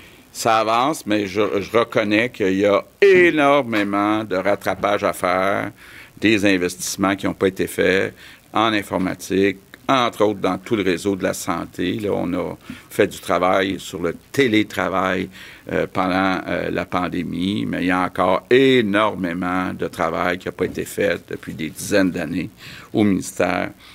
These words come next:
euh, de la Santé. Un mot sur, euh, l'économie. Bon, vous avez peut-être suivi la période de questions ce matin, vu la réaction, euh, des oppositions. Euh, ce qu'on essaye de faire, c'est de se dire,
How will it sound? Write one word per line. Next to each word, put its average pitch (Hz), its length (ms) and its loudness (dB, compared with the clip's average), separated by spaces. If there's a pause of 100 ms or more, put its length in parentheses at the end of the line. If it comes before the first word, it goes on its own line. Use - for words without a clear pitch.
(200)
euh, 82 180 -2
de - 120 -4
la - 100 4
Santé. - 440 -8 (1120)
Un 127 160 4
mot 180 160 4
sur, 135 300 6
euh, 110 220 6
l'économie. 123 680 2 (840)
Bon, - 80 -16 (260)
vous 92 180 -10
avez 85 300 -4
peut-être 85 500 -2
suivi 90 440 -2
la 87 100 6
période 90 380 2
de 85 80 0
questions 90 400 -4
ce - 160 -6
matin, 131 580 2
vu 95 160 -6
la 92 160 2
réaction, 101 800 0 (100)
euh, 85 340 -2
des 92 320 0
oppositions. 104 920 0 (580)
Euh, 92 220 2 (360)
ce - 140 -8
qu'on 202 140 4
essaye 226 280 4
de 123 140 4
faire, 90 520 -2 (760)
c'est 107 180 0
de 107 160 6
se 92 100 -4
dire, 180 540 4